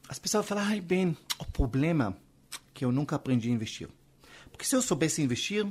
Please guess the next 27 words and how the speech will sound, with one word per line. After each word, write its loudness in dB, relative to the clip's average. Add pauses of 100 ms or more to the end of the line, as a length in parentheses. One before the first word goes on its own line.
(160)
minha 0
vida 0
era 4
outra. 2 (560)
Aí 0
eu 2
falo -2
pra -4
ele, -8
"Não. -4 (540)
Investimento 4
é 2
a 2
coisa, 0
a, 0 (200)
a, -2 (100)
o -2
item, -2 (220)
o -4
pilar 2
menos 4
importante 0
de -4
todos." -10 (1600)
Como 4
assim, 2
Ben? -6